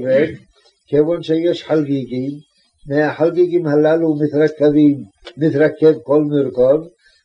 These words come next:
צריכים חלל ריק כדי שה-, שה-, שיבוא הטוב-, יבוא זה ויתעורר לחלגיג השני. אילו היה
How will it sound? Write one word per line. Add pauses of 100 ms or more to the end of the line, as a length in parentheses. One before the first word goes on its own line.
(140)
צריכים
חלל
ריק (100)
כדי
שה-, (440)
שה-, (120)
שיבוא (200)
הטוב-, (280)
יבוא
זה (340)
ויתעורר (440)
לחלגיג
השני. (460)
אילו
היה